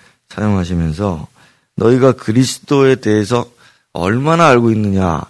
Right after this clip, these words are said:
이렇게 지금 사실 물어보는 장면이라 할 수 있는 겁니다. 음, 그들은, 어, 성경을 많이 안다고 생각했고 다 알고 있다고 생각했고 또 "그리스도는 어떤 분이시다." 이렇게 가르치기도 했었죠.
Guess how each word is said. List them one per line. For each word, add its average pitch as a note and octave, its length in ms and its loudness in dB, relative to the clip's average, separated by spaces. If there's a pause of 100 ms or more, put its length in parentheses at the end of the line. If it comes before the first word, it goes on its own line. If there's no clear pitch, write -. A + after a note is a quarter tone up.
이렇게 G#2+ 340 -6
지금 G2 400 -6
사실 G2 280 -8
물어보는 G#2+ 720 -2 (400)
장면이라 G2 520 -4
할 G2 100 -6
수 F#2 120 -12
있는 F2 220 -2
겁니다. F2 520 -6 (640)
음, G#2 320 0
그들은, D3 520 0 (600)
어, F#2+ 360 -4
성경을 C#3+ 400 2
많이 A2 260 2
안다고 G#2+ 340 2
생각했고 G#2 640 -6 (460)
다 E2 180 -6
알고 G#2+ 260 0
있다고 F#2+ 220 -6
생각했고 F2+ 880 -10 (460)
또 G2+ 400 -4 (300)
"그리스도는 A2+ 760 0
어떤 A2 280 0
분이시다." G2 600 -2
이렇게 G2+ 400 -4 (600)
가르치기도 A2 760 -4
했었죠. F2 460 -10